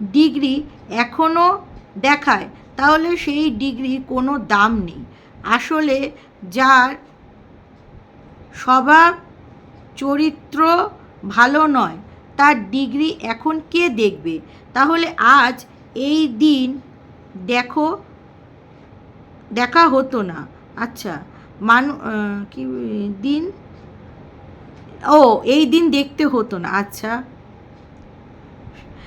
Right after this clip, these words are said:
মানুষের আগে স্বভাব, চরিত্র, তারপর ডিগ্রির কথা। যদি সত্যি করে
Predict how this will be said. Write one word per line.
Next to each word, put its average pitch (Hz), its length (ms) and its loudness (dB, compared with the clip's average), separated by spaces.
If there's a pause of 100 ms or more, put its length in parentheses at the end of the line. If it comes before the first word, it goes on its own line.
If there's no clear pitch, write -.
(180)
মানুষের 311 580 2
আগে 269 640 2 (480)
স্বভাব, 269 580 6 (400)
চরিত্র, 294 680 -2 (300)
তারপর 302 480 0
ডিগ্রির 262 560 -2
কথা। 185 440 -8 (360)
যদি 302 340 0
সত্যি 269 540 0 (120)
করে 277 420 -2